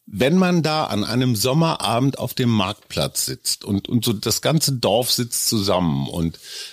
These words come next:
plaudert und die Kinder spielen und man trinkt ein Glas Wein und so post ein bisschen rum, da fühle ich mich, obwohl ich gar nicht dazugehöre, obwohl ich nicht mal die Sprache richtig verstehe, da fühle ich mich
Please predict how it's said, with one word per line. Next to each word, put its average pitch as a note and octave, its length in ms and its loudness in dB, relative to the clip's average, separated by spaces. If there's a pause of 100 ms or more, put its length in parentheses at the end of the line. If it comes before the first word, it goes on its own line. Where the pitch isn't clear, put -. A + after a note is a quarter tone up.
(140)
plaudert D#3+ 680 4
und G2+ 100 0
die F#2+ 120 -8
Kinder D3 360 2
spielen B2 460 0
und G#2 60 0
man F#2+ 160 0
trinkt A#2+ 220 -2
ein - 20 -2
Glas A2+ 280 -2
Wein D3 540 2
und G2 240 0 (200)
so C#3 320 4
post C#3+ 520 -2
ein A2 60 -4
bisschen A2+ 340 -2
rum, C3 440 2 (580)
da D3+ 200 2
fühle E3+ 380 2
ich A#2 180 0
mich, A2 320 0
obwohl A#2 240 0
ich A2 140 -4
gar G2+ 160 0
nicht C#3+ 180 0
dazugehöre, B2 600 2
obwohl G2 260 0
ich G#2+ 100 -2
nicht B2 140 0
mal A#2+ 140 0
die A2+ 80 0
Sprache - 480 -2
richtig - 340 -6
verstehe, D2 640 -4 (600)
da G3 80 0 (100)
fühle F3 340 2
ich E3 120 -2
mich E3 260 -2